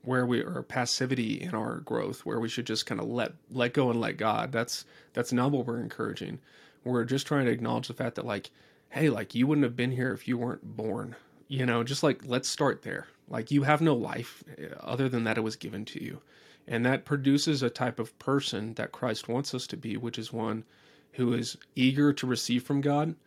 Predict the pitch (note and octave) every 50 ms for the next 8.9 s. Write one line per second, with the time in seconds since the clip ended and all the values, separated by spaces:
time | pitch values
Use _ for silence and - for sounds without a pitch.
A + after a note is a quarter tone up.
0 | _ _ - - C3 - B2+ B2 B2 B2+ A#2 A#2+ A#2+ B2 A#2 A#2 A2+ A2 - A2
1 | A2 - A2 - G#2 - - - G#2+ G#2+ A2 A#2 B2 C3+ C#3+ - - _ _ -
2 | - _ - A#2 A#2+ B2 B2+ C3+ C#3 C#3+ - B2+ A2+ B2 - C3 C#3+ D#3+ C#3+ A2+
3 | A2 A#2+ C3 _ _ _ _ _ - _ _ - A#2+ A#2 A2+ A2+ A2 A2 - -
4 | - A2 A2 - - B2 A#2+ G#2 - B2 A#2 B2 - - - A#2+ A2+ A2+ A#2+ B2
5 | A#2 A#2 A#2 - A#2 A2 A2 - A2+ A#2 - - C3+ C3 B2 - - - _ _
6 | - - A2 A2 - - C#3+ B2+ B2+ B2 B2 A2+ - - G#2+ - - - - C3
7 | B2+ B2 A2+ A2+ A2 A2 A#2 G#2+ G2+ A2+ B2+ - - - G#2 A2 A2 G2+ - -
8 | - - A2+ A2 G#2+ G#2 A#2+ A#2 A2 - - - - - - - A2 -